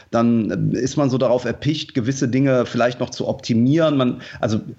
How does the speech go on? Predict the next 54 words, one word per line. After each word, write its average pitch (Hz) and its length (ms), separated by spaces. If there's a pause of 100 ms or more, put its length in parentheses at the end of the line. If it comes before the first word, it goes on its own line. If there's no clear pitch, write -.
(160)
wir 120 160
hatten 156 200
mal 135 60
eine 127 120
Phase, 127 460
da 110 100
haben 127 100
wir 113 80
sehr 123 220
viel 127 240
Wert 120 240
darauf 120 320
gelegt, 113 500
ähm, 104 460 (280)
äh, - 140 (160)
alles 135 260
so 131 100
logistisch 117 680
zu - 180
optimieren, 95 680
dass 101 100
es 107 100
möglichst 127 340
einfach 120 480
wird, 127 280
wenig 113 280
Vorbereitung 123 1160
und 110 280
out 123 180
of 127 140
the 117 60
box. 110 480 (340)
Und 135 220
irgendwann 165 340
haben 156 100
wir 151 60
dann 143 120
so 135 60
ein 127 40
bisschen 127 200
umgeschwenkt 165 520
und 139 80
haben 135 140
gesagt, 127 240
so, 131 160
wenn 123 100
wir 120 80
ein 117 60
bisschen 127 240
mehr 107 180
Aufwand 143 480
gehen, 135 480
dann, 120 340
äh, 117 280